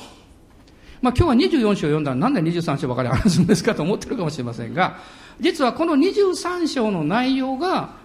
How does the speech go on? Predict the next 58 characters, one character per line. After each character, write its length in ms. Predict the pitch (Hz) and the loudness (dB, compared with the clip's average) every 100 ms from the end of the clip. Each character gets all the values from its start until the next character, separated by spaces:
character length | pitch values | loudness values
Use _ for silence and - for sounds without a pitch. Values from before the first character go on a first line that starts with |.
| - - | -20 -4
こ 140 | 240 | 0
の 80 | 233 | 4
二 180 | 254 269 | 4 2
十 180 | 247 | 0
四 240 | 208 269 277 | 0 0 -2
章 140 | 247 | -2
の 80 | 156 | -4
中 240 | 127 117 | -4 -8
で 80 | 113 | -10
も 320 | 131 233 320 | -4 -2 -2
う 60 | 330 | -2
一 160 | 330 302 | -4 -2
度、 320 | 359 - - - - | -2 -6 -16 -20 -6
実 220 | 170 - | -4 -4
は 60 | - | -4
繰 140 | - | -2
り 80 | 320 | -2
返 160 | 339 311 | -4 -8
さ 100 | 285 | -8
れ 80 | |
て 100 | 220 | -8
る 60 | 175 | -10
ん 40 | |
で 40 | - | -12
す 80 | - | -20
よ。 60 | - - - - - - - - - - - - - - - - - - _ | -20 -20 -20 -20 -20 -20 -20 -20 -20 -20 -20 -20 -20 -20 -20 -20 -20 -20 _
こ 40 | 240 | 2
の 80 | |
二 120 | 247 294 | 4 4
十 120 | 262 | 0
四 160 | 262 | 0
章 220 | 262 196 190 | -2 -2 -2
の 280 | 226 226 233 - - | -2 -4 -10 -20 -10
中 280 | 175 190 185 | -4 -2 0
に、 300 | 175 160 - - - - - | -2 -4 -6 -14 -20 -20 -2
ヨ 140 | 233 | -2
シ 140 | - 196 | 0 0
ュ 60 | |
ア 60 | 165 | 2
が 260 | 165 156 - - - | 2 -2 -6 -18 -8
も 380 | 202 202 151 107 | -2 0 -2 -6
う、 1500 | - - - - - - _ - - _ _ - - - - - | -18 -20 -20 -20 -20 -20 _ -20 -20 _ _ -20 -20 -20 -20 -8
こ 100 | 175 | -2
の 120 | 160 | -2
地 120 | 175 | -2
上 160 | 180 170 | 0 0
か 120 | 170 | -2
ら 100 | 139 | -4
去 160 | - 220 | -6 -10
っ 60 | |
て 280 | - - 233 | -8 -8 -6
い 80 | 240 | -6
く 360 | - 311 - 165 | -4 -4 -4 -8
最 480 | - 285 339 349 | -6 -2 0 0
後 140 | 285 269 | 0 2
の 400 | 302 285 165 - - - - - - | 2 0 -4 -12 -20 -20 -20 -12 0
言 100 | 190 208 | 2 2
葉、 200 | 139 110 | -2 -6